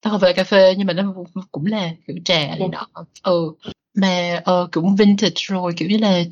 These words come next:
Speaker 1: rẻ, rồi concept cũng ok, cũng bị dẹp, hoặc, rồi, hoặc là bị chuyển qua rất là xa, kiểu như vậy. Quán đó bây giờ cũng hình như vẫn còn, nhưng mà chuyển rất là xa. Rồi, ừm, Hai Ba Con bây giờ dẹp luôn.
Speaker 2: Ừ.
Speaker 1: Ừ. Ôi,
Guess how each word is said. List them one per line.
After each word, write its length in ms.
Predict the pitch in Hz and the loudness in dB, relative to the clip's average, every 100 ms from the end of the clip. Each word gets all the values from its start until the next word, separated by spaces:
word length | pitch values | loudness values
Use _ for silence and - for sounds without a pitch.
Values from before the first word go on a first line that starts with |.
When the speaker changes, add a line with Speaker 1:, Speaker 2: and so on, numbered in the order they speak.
| - _ _ - | -10 _ _ 0
Speaker 1:
rẻ, 260 | 190 135 143 165 214 277 370 - _ | 2 0 -4 -4 -2 -2 -4 -12 _
rồi 500 | 214 180 170 170 151 175 - | -8 -6 -8 -6 -8 -10 -4
concept 360 | 208 202 294 302 | -2 0 -2 -4
cũng 200 | 151 185 | -4 -4
ok, 320 | 202 - 208 202 214 214 _ _ _ | -4 -2 -2 -2 -6 -12 _ _ _
cũng 240 | - 185 | -6 0
bị 140 | 190 190 | 0 2
dẹp, 300 | 196 160 165 _ _ | 2 0 -4 _ _
hoặc, 120 | 202 151 - - | -2 -2 -8 -8
rồi, 200 | 185 170 180 | -4 -4 0
hoặc 120 | 185 | 2
là 100 | 180 | 2
bị 160 | 175 170 | -2 -2
chuyển 420 | 214 120 180 285 | -2 0 0 0
qua 140 | 269 220 | 0 2
rất 140 | 262 | 2
là 60 | 214 | 2
xa, 380 | - 208 202 208 | 2 2 2 -2
kiểu 100 | 160 | -6
như 60 | 208 | -8
vậy. 200 | 190 147 | -8 -8
Quán 200 | 175 208 | -4 0
đó 80 | 254 226 _ _ | 0 -2 _ _
bây 100 | 208 | -2
giờ 160 | 202 175 | 0 0
cũng 160 | 170 165 | 0 -6
hình 120 | 196 | -4
như 120 | 190 | -4
vẫn 200 | 185 165 196 | -4 -4 -2
còn, 220 | 185 170 | -2 -4
nhưng 80 | 180 | -8
mà 80 | 170 | -8
chuyển 220 | 160 139 | -8 -2
rất 100 | 208 | 2
là 80 | 254 | 2
xa. 360 | 175 185 180 180 _ _ _ - | 2 0 0 -4 _ _ _ -8
Rồi, 300 | 196 175 170 | -4 -2 0
ừm, 180 | 170 170 170 170 _ _ _ | 0 -2 -4 -8 _ _ _
Hai 200 | - 220 | -4 2
Ba 100 | 190 | 2
Con 280 | 190 185 185 | 4 4 4
bây 100 | 190 | 0
giờ 80 | 185 | -2
dẹp 120 | 170 170 | -4 -2
luôn. 240 | 190 185 - _ _ - | -4 -6 -14 _ _ -4
Speaker 2:
Ừ. 100 | 196 190 180 180 - _ _ _ | 0 2 0 -2 -8 _ _ _
Speaker 1:
Ừ. 80 | 202 196 180 170 _ - _ | 0 0 0 -8 _ -20 _
Ôi, 160 | - 208 | 0 0